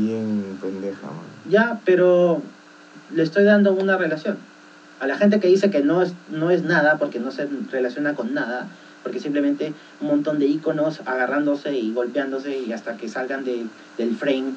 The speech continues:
Speaker 2: es lo que hace que alguien gane o pierda y eso es, por eso no es
Speaker 1: Es muy randomizado, ese es el problema, es muy randomizado. O sea, en un ambiente, eh, no competitivo, yo sí te acepto que, que digas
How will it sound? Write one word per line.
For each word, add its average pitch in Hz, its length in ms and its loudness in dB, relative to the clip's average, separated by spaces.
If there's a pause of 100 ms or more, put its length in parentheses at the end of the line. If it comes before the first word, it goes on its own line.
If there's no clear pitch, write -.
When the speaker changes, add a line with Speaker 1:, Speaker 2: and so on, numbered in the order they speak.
(260)
Speaker 2:
es - 120 -8
lo 131 120 -2
que 113 400 -4
hace - 180 -6
que 127 100 -4
alguien 127 240 -2
gane 127 200 -2
o - 20 -6
pierda 123 320 -2
y 117 140 -2
eso 123 140 -2
es, 117 80 -8 (180)
por 120 80 -4
eso 120 180 -8
no 123 140 -4
es 123 400 -4
Speaker 1:
Es 104 120 -10
muy 135 120 -2
randomizado, 113 760 0
ese 127 120 -4
es 139 80 -6
el 127 60 -2
problema, 92 500 -2
es - 160 -12
muy 120 180 -6
randomizado. 101 560 -6
O 98 40 -6
sea, 123 200 2
en 135 140 0
un 160 100 4
ambiente, 147 920 2 (1000)
eh, 107 280 -2
no 123 140 0
competitivo, 117 720 -2 (140)
yo 117 120 0
sí - 140 -8
te 123 100 -2
acepto 110 420 -4
que, 90 300 -4
que 95 80 -4
digas 98 320 -4